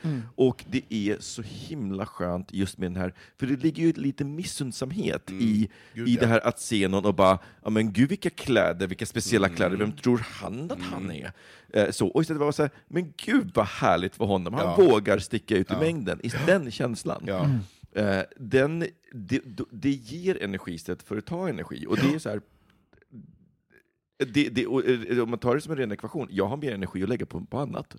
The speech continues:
Speaker 3: Ja.
Speaker 1: Mm.
Speaker 3: Men det är ju roligare med jag säger det. Som embracear och
Speaker 1: Nej.
Speaker 3: tycker
Speaker 1: Jag faktiskt
Speaker 3: Jo, <laughs> jo,
Speaker 1: <laughs> Skojar.
Speaker 3: jo.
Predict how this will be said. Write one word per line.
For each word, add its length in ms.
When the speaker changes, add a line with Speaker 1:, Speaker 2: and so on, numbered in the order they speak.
Speaker 3:
Ja. 100
Speaker 1:
Mm. 120
Speaker 3:
Men 140
det 60
är 20
ju 140
roligare 400
med 120
jag 180
säger 280
det. 160
Som 200
embracear 600
och 60
Speaker 1:
Nej. 240
Speaker 3:
tycker 140
Speaker 1:
Jag 120
faktiskt 260
Speaker 3:
Jo, 200
<laughs> 140
jo, 440
Speaker 1:
<laughs> 380
Skojar. 440
Speaker 3:
jo. 20